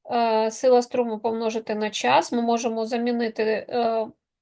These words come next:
заряд цією формулою, отримати робота як У і Т.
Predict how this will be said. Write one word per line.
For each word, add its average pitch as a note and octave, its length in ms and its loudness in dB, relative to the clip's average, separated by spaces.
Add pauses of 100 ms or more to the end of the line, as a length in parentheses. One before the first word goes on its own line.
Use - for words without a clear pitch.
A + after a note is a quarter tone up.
(1800)
заряд A#3 460 8
цією A3+ 360 2
формулою, D#4 540 2
отримати A#3+ 460 -2
робота B3 420 2
як A3+ 220 -2 (360)
У D4 180 2
і B3 220 -2
Т. - 320 -4